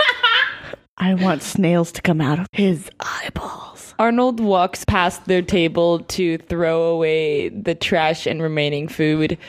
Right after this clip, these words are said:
Speaker 2: that was on his tray because he did feel self-conscious, and he just hears them whispering at each other. Why are you guys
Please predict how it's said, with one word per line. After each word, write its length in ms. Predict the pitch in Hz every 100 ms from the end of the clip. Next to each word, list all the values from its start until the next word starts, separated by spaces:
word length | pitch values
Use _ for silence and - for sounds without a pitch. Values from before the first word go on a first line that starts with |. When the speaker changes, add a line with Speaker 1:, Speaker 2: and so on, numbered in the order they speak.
| - - -
Speaker 2:
that 200 | 160 127
was 160 | 170
on 160 | 160 165
his 180 | 175 -
tray 360 | - 156 147
because 540 | 147 156 180 139 139 -
he 140 | 165
did 420 | 156 147 143 139
feel 320 | - 156 151
self-conscious, 840 | 151 147 139 - 143 156 160 147 -
and 140 | -
he 240 | 160 - 156
just 240 | - 156
hears 340 | - 165 160 -
them 260 | 165 143
whispering 600 | 139 156 - 180 175 175
at 160 | - 170
each 240 | 175 -
other. 480 | 196 190 196 196 202 - - - - -
Why 180 | 165 240
are 60 | 381
you 180 | 381 370
guys 360 | 262 277 220